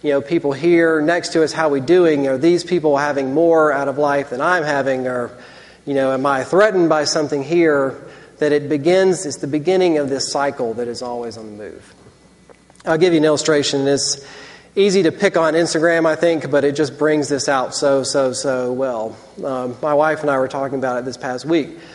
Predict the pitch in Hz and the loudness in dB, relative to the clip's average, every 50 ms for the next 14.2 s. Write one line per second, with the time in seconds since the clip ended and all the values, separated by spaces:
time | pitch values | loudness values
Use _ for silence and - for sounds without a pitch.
0 | - - - - - - - - - - - - - - _ _ _ - _ - | -20 -20 -20 -20 -20 -20 -20 -20 -20 -20 -20 -20 -20 -20 _ _ _ -10 _ 0
1 | 175 160 147 160 160 160 - 240 240 233 214 190 175 170 175 175 185 185 - - | 0 2 4 2 2 4 4 4 6 6 4 4 2 2 2 2 0 0 -4 -8
2 | - - - - - - - - - 151 151 165 170 175 165 151 - - 190 180 | -14 -14 -16 -18 -20 -20 -8 -4 -2 2 2 4 4 2 2 0 0 2 2 4
3 | 180 180 180 180 180 180 180 165 156 151 - 160 147 - 190 185 175 180 175 175 | 4 4 4 4 4 4 4 2 0 0 -2 -4 -4 -2 0 2 4 4 4 2
4 | 170 156 151 151 151 156 139 - - 156 160 160 165 165 156 156 156 147 151 156 | 2 2 2 0 0 0 -2 0 0 0 2 2 2 0 0 0 -2 -2 0 0
5 | 156 156 151 151 151 147 151 165 170 156 - - 147 147 151 147 147 147 147 143 | 2 2 2 2 2 0 0 0 -2 -2 -2 -2 0 2 2 2 4 2 0 -2
6 | 143 - - - - - - 170 165 160 147 143 139 139 135 - - 160 160 156 | -4 -10 -18 -20 -8 -2 -2 0 0 2 0 2 0 0 -2 -2 0 0 0 2
7 | 143 143 135 139 131 135 135 131 139 135 120 143 139 143 147 156 170 175 170 156 | 0 0 0 0 0 0 0 0 -2 -2 -2 -4 -2 0 0 2 2 0 0 0
8 | - 165 160 151 147 143 - 170 151 135 131 120 123 147 151 143 113 113 120 - | -2 0 0 0 -2 -2 -2 -2 -2 0 -2 0 2 2 2 2 0 -2 -4 -6
9 | - - - - - - - - - - - - _ _ _ - - 127 - - | -8 -8 -10 -14 -20 -20 -20 -20 -20 -20 -20 -20 _ _ _ -14 -14 -4 2 2
10 | 208 208 175 127 104 98 98 - - - - - - - - - - - - 135 | 4 4 2 0 -2 -6 -6 -6 -6 -6 -8 -12 -18 -20 -20 -20 -20 -12 -8 -6
11 | 127 131 123 - - - - - - _ _ _ 165 185 180 180 - - 214 220 | -6 -6 -6 -10 -16 -20 -20 -20 -20 _ _ _ -2 -2 -2 -2 -2 -2 0 0
12 | 214 214 170 139 131 127 135 190 196 175 143 127 135 165 175 - - - - - | 2 2 2 2 2 0 2 2 4 4 4 4 2 2 0 -2 -6 -16 -20 -20
13 | - - - - - - - _ _ _ _ - 151 165 160 160 160 156 156 156 | -20 -20 -20 -20 -20 -20 -20 _ _ _ _ -2 0 2 4 4 4 2 2 2
14 | 151 147 147 | 0 0 -2